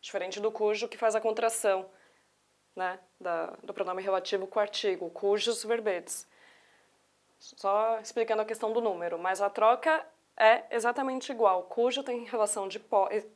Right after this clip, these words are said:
exprime relação de posse, então cujo é igual a do qual, da mesma forma que se perguntar em algum momento, onde é igual a em que ou no qual, né? Tá?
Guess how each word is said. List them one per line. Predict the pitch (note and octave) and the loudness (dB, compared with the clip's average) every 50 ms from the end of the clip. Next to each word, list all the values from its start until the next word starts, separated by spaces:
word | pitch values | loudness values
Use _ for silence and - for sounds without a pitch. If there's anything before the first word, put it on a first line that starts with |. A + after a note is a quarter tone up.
| _ | _
exprime | - - - - C4 D4+ D#4+ D4+ | -12 -8 -2 0 2 2 2 0
relação | B3+ A3 G#3 G3+ F#3+ F#3+ - - G#3 F3+ F3 | 2 2 4 4 4 2 0 -4 -6 -4 -4
de | F3+ E3+ G#3 | -4 -8 -8
posse, | - - G3+ F#3 F#3 G3 G3+ - - | -2 0 2 2 2 2 0 -2 -6
então | D4 C#4 C#4 C#4+ C#4+ | -6 -6 -6 -6 -4
cujo | C4+ - C4+ C4 C4 C#4+ D4 | -2 -2 0 0 0 0 -2
é | |
igual | C4+ A#3 A#3 G3+ F#3+ F#3+ | 2 4 4 4 4 4
a | |
do | G3 G3 B3 | 2 2 0
qual, | - - A#3 G3+ G3 A3 B3+ - - - _ _ _ | 0 2 4 4 4 4 2 -2 -12 -20 _ _ _
da | - G#3+ | 2 2
mesma | G#3+ A#3 C4 C4+ F#4+ F4 - | 4 4 4 2 0 -6 -6
forma | - - A#3 A#3 A#3+ D4 D#4+ | -2 0 2 2 2 0 -4
que | C#4 - | -12 -14
se | - - | -14 -8
perguntar | - B3+ A3 G3+ G#3+ G#3+ G#3+ A3 G3 G3 G3 | -4 -4 -2 -2 -2 -4 -2 0 0 2 2
em | G3 | 0
algum | F#3+ F#3 F3+ F#3 | -2 -8 -8 -8
momento, | G3 G#3 A#3 B3+ A3+ A3+ B3 - - _ _ _ _ _ _ _ _ | -6 -4 -4 -2 -4 -4 -6 -8 -12 _ _ _ _ _ _ _ _
onde | - G3+ G#3+ A3+ C4 D4 A#3+ C#4+ | -2 2 2 4 2 2 0 -2
é | D4 D4+ | -4 -2
igual | C#4+ A#3+ A3+ A3+ A#3 B3+ C4+ | 0 2 4 4 4 4 2
a | C#4 C#4 C4+ - | 0 -2 -4 -6
em | - A3 A3+ B3+ | -6 -6 -6 -6
que | - - - B3+ G#3+ G#3 G#3+ G#3 - _ _ | -6 -4 -2 0 0 0 -2 -6 -14 _ _
ou | - - G3 | -10 -8 -6
no | G3+ G3+ G3+ G#3+ | -4 -4 -4 -4
qual, | G#3 - A3 G3 F#3+ F#3 F#3 - - _ _ _ _ _ _ _ _ _ _ - | -2 2 2 2 2 2 -2 -8 -18 _ _ _ _ _ _ _ _ _ _ -6
né? | F#3+ G3+ C4 D#4 - _ _ _ _ _ _ _ _ _ _ _ _ _ _ _ - | -4 -4 -4 -4 -8 _ _ _ _ _ _ _ _ _ _ _ _ _ _ _ -4
Tá? | - F#3+ G3 B3+ C4+ | 0 0 0 0 0